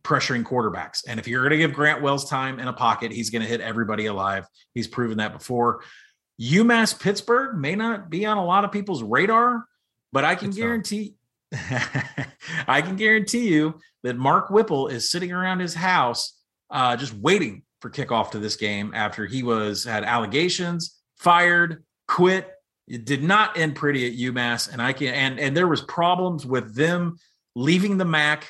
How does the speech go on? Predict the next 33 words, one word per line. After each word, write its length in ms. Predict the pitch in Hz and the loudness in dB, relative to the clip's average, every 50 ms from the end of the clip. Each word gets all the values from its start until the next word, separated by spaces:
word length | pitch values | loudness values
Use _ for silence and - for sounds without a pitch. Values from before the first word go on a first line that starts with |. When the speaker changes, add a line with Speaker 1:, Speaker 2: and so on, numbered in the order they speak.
| - 131 | -20 -8
Speaker 1:
going 360 | 104 156 156 170 190 214 208 202 | 0 2 2 2 2 0 -2 -2
independent, 800 | 196 190 190 165 - 147 143 143 143 143 143 147 143 - 135 | -4 -4 -4 -6 -4 -6 -4 -4 -4 -4 -4 -6 -6 -10 -2
Whipple 280 | 143 151 175 190 214 196 | 0 2 2 4 2 4
having 320 | 190 190 190 196 190 180 | 4 4 2 2 0 -2
issues 320 | 180 180 175 185 185 165 170 | -2 -2 -2 -4 -4 -4 -4
with 160 | 175 170 170 | -6 -4 -2
that, 340 | 127 127 131 131 131 131 123 | 0 2 2 2 0 0 -2
Whipple 280 | 131 170 175 214 208 202 | -2 -2 0 0 0 2
having 300 | 202 202 202 208 190 185 | 2 2 0 0 -2 2
allegations. 600 | 180 180 180 160 135 135 131 120 131 135 123 - - - - _ _ _ _ - | 2 2 2 2 0 -2 -2 -2 -6 -10 -12 -14 -18 -20 -20 _ _ _ _ 2
I, 280 | 143 151 156 156 - 160 170 165 165 | 4 4 4 4 2 -2 -8 -10 -10
watch 440 | 175 175 156 175 202 214 220 196 185 | -8 -4 2 6 6 6 6 6 4
that 200 | 190 175 165 - | 2 2 2 2
Pittsburgh, 500 | 160 151 139 - - 123 107 98 - 127 | 0 -2 -2 -2 -4 -4 -4 -4 -2 2
watch 200 | 156 196 196 202 | 2 2 4 2
that 160 | 185 156 - | 0 0 0
Pitt 180 | 165 151 135 | -2 -2 -2
U 140 | 143 131 127 | -2 -4 -4
mass 240 | 120 110 104 98 - | -2 -4 -4 -6 -4
game, 260 | - 110 101 101 101 | -4 -4 -4 -2 0
watch 220 | 107 120 135 135 - | 2 0 2 2 0
those 160 | 156 131 123 | -2 0 0
numbers. 320 | 123 117 110 113 98 117 | 0 0 0 0 -2 -2
I 40 | 113 | -4
think 140 | 107 120 113 | -6 -6 -6
the 100 | 113 101 | -6 -4
over 280 | - 120 117 113 113 | -2 -2 -2 -2 -4
is 80 | 101 - | -6 -6
probably 280 | - - 110 107 107 104 | -4 -4 -2 -2 0 -2
the 60 | 101 | -4
appropriate 460 | 101 - 117 101 98 101 104 98 - | -4 -4 -6 -4 -4 -4 -6 -6 -6
play 180 | - 113 107 101 | -6 -4 -4 -4
because 260 | 107 101 107 98 | -4 -4 -6 -8